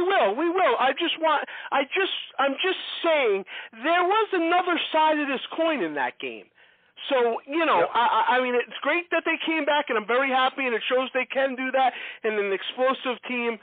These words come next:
Speaker 1: But, you know, there is a little bit of concern, right, that, you know, that they can
Speaker 2: It's a lot.
Speaker 1: fall that far
Speaker 2: Yeah.
Speaker 1: behind and, and, and, you know, in certain circumstances.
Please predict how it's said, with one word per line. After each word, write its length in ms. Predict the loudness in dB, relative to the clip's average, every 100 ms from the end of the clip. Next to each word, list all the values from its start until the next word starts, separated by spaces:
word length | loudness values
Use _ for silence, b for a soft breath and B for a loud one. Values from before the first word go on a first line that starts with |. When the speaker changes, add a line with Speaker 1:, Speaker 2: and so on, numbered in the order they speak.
| B B B
Speaker 1:
But, 240 | 2 2 -2 b b 0
you 40 |
know, 120 | 2 2
there 80 | 2
is 200 | 2 2
a 80 | 0 0
little 320 | 2 2 2
bit 140 | 0 -2
of 80 | -2
concern, 560 | -4 -6 -4 -2 -2 0
right, 320 | 0 0 -2 -2
that, 300 | 0 2 0 -4
you 160 | -2 0
know, 160 | 0 -2 B B
that 280 | 2 2 0 0
they 220 | 0 0 -2
can 400 | -2 0 0 -4
Speaker 2:
It's 120 | -8
a 20 |
lot. 240 | -6 0 2
Speaker 1:
fall 160 | 2
that 240 | 2 2 0 0
far 260 | 2 2 2
Speaker 2:
Yeah. 80 | 0
Speaker 1:
behind 540 | 2 2 2 0 0
and, 240 | -2 -2 -2
and, 180 | -4 -4
and, 200 | -4 -4 -4
you 140 | -2 0
know, 160 | 0 -2 B B
in 160 | -4 -2
certain 280 | -2 -2 -2 -4
circumstances. 840 | -4 -4 -8 -8 -6 -6 -6 -12